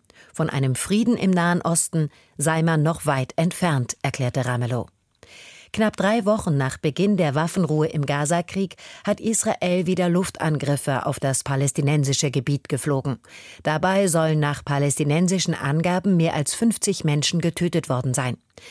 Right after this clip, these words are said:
Der israelische Ministerpräsident Netanyahu begründete die Attacken damit, dass Hamas-Kämpfer Soldaten angegriffen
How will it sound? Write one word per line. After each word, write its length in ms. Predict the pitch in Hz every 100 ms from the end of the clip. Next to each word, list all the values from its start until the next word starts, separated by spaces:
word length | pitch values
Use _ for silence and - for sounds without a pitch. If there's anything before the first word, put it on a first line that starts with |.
| - - -
Der 80 | 180
israelische 640 | 214 190 - 226 240 - 196
Ministerpräsident 880 | 180 196 240 220 196 190 185 185
Netanyahu 800 | 185 170 175 165 180 208 190 139
begründete 720 | - 147 151 202 226 240 175
die 140 | 147 151
Attacken 440 | 135 151 147 147
damit, 480 | 131 135 165 208 -
dass 180 | 147 -
Hamas-Kämpfer 840 | 139 160 214 - 185 180 185 175 - - -
Soldaten 600 | 156 160 170 170 165 170
angegriffen 680 | 143 135 135 131 139 160